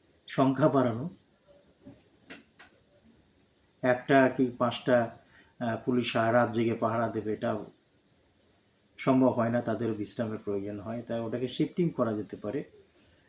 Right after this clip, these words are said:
এবং কন্টিনিউয়াসলি একটা ভালো পেট্রোলিংয়ের ব্যবস্থা করা যেতে পারে, যেটাকে অবজার্ভ করা যে ঠিকমতো চলছে কিনা, কোথাও কোনো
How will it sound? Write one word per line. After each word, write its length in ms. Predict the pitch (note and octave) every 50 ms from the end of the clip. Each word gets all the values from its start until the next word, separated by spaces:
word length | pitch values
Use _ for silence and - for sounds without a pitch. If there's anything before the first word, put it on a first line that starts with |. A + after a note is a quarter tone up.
| _ _ -
এবং 420 | B2 A2+ A#2+ A#2+ A2+ A2+ A2+ - - _ _ _ _ _ _ _ _ _ _ _ _ _ _ _ _ _ _ _ _ _ _ _ _ _ _ _ _ _ _ _ _ _
কন্টিনিউয়াসলি 640 | - C3+ A#2+ - D#3+ D3+ D#3 D#3 D3 C3+ - C#3+ C#3
একটা 260 | B2+ B2 - B2+ A#2 G#2 G2+ G2+ - - _ _ _ _ _ _ _ _ _ _ _ _ _ _ _ _ _ _ _ _ _ -
ভালো 240 | G2+ A#2+ B2+ B2+ B2+
পেট্রোলিংয়ের 580 | B2+ C3+ A#2+ - - D3 C#3 C#3+ D3 C#3+ C3+ A2+
ব্যবস্থা 360 | A#2 A#2 A2+ G#2+ - - A#2
করা 220 | G2+ G#2+ G#2 G#2 G2
যেতে 240 | G2 G2 - G#2 F#2+
পারে, 320 | - G#2 G#2 A2+ A2+ A2+
যেটাকে 380 | G#2+ A#2 - A2 G2 - G#2+ G2+ G2 F2 - _ _ _ _ _ _ _ _ _ -
অবজার্ভ 400 | A2+ G#2+ - - B2 B2 A#2+ A#2+ -
করা 220 | - G#2 G2 G2 G2
যে 160 | G2+ G#2 F#2 - - - - _ _ _ _ _ _ _ _ _
ঠিকমতো 380 | - B2 A2 - A#2 G#2 A#2 G#2+
চলছে 400 | - B2+ A#2+ A2+ A2 - A2 G2+
কিনা, 280 | A2 A2 G#2+ G#2 G2+
কোথাও 380 | G2+ - A2+ - - A2+ G#2+ G2+
কোনো 340 | - G#2 G2+ G#2 G2 F#2+